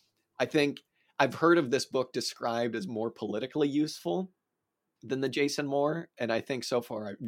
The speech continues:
just completely disagree. Because I think, yeah, sh-, if politically useful means easy to explain to people,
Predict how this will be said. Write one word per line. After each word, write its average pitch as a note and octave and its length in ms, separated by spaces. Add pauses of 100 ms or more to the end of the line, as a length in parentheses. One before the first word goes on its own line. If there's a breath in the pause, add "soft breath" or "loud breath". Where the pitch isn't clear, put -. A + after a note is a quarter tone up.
just G2 220
completely - 380
disagree. - 600 (260)
Because A#2 180
I A#2 80
think, B2+ 240
yeah, B2 280
sh-, - 200
if B2+ 120 (340)
politically B2 500
useful G#2 460
means G2+ 340
easy G#2+ 300
to G2+ 100
explain G#2+ 520
to G#2 60
people, - 540